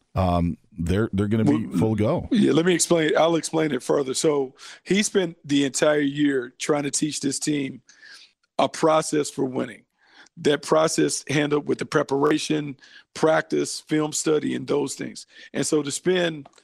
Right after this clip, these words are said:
Speaker 2: sixteen weeks working to get them to a point, and then in week seventeen say, "Ah, you know what? This week doesn't matter." For a young team that's never had sample success, you don't want to change the routine. And so part of what he's doing is making sure that the routine is consistent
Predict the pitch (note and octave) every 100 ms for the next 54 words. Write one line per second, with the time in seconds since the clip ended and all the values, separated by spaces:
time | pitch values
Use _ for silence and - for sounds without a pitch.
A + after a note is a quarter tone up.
0 | _ - - - F3+ _ F#3 F3 D3+ E3+
1 | D#3 D3+ C3 D3+ E3 D#3+ D#3 D3+ _ _
2 | - C3+ C3 E3 D3+ D3 - D3+ C3+ D3
3 | E3+ F3 _ _ _ - D3 D#3+ E3+ E3
4 | E3+ D3 F3 E3 D#3 F3 E3 D3+ D3 -
5 | G#3 G3+ F#3 F3 G#3+ A#3 B3 - _ _
6 | _ _ _ C#3+ D#3 F3+ E3+ F3+ D3+ E3
7 | C#3+ C#3+ C#3 B2+ - _ _ - - D#3
8 | D3+ C#3+ D3 F3 G3+ - F#3+ F3 C3+ D#3+
9 | D#3 E3 - E3 D3 D3+ C3 - E3+ F3
10 | F3+ - _ - _ C3+ D3 B2 D#3+ D#3
11 | D#3 D3 - D3+ C3 C3 B2+ B2 - D3
12 | C#3+ C#3 _ - - C3 - C#3 - F3
13 | G#3 G#3+ C#3 C3 D3 C#3+ A#2+ D3 C#3+ C3
14 | B2 D#3+ D#3+ - D#3+ C#3 C3 B2+ C#3+ -
15 | E3 D3+ C3 - B2 - F3+ F#3+ - -